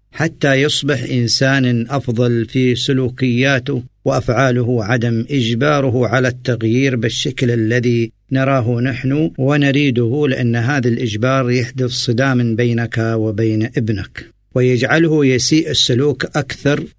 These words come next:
ولا يجعله يتقدم أبداً. تذكر أنه من الصعب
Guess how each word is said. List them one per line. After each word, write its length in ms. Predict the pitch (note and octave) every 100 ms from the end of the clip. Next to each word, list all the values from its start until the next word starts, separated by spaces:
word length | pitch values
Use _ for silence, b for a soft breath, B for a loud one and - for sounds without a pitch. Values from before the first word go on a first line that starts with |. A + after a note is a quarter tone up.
| _ -
ولا 400 | C#3+ D3+ D3 C3+
يجعله 500 | A#2 A#2 C#3 C3+ A#2+
يتقدم 800 | A2+ A#2+ A#2+ C3 A#2+ G#2+ A2+ A2 B2+
أبداً. 520 | C3 B2 A#2 D3+ F#3 -
تذكر 540 | C3 E3+ E3 C#3 -
أنه 280 | C#3+ C3+ B2+
من 180 | B2 C3
الصعب 500 | B2+ - C#3+ G#2+